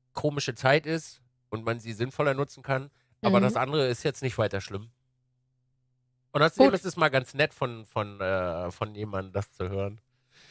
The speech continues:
Speaker 1: Ich bin immer noch sehr, äh, <clears throat> sehr, äh, nicht peinlich berührt, aber etwas berührt,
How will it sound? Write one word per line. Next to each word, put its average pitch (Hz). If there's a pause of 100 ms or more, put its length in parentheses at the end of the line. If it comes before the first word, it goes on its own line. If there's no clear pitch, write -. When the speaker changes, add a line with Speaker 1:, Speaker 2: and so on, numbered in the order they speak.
(140)
Speaker 1:
Ich -
bin 147
immer 156
noch 151
sehr, 123 (160)
äh, 170 (840)
<clears throat> 117
sehr, 107
äh, 95
nicht 139
peinlich 170
berührt, 156
aber 110
etwas 120
berührt, 151